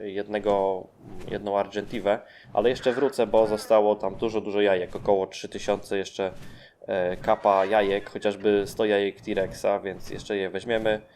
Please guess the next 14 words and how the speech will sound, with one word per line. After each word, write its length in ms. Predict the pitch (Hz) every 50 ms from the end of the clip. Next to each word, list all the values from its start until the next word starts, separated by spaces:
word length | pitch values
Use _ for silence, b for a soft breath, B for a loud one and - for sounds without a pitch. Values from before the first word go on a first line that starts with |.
| B B B B
Stwierdziłem, 440 | - - - 139 123 123 123 135 131
że 100 | 120 131
może 220 | 127 127 117 123
warto 260 | 117 127 123 123 127 120
zrobić 340 | 117 120 113 113 - -
kibelsy, 600 | - - 104 101 113 110 110 - - - 107 101
ale, 260 | 104 104 98 101 98 95 - - - - - - _ _ _ _ _ - -
e, 120 | 120 120 -
po, 160 | - 120 113
po 260 | 104 107 - - 120
dru-, 260 | 113 113 120 117 113
po 140 | 107 - 117
długim 320 | 117 120 117 110 113 113
namyśle, 500 | 110 110 113 113 110 - - 117 110 104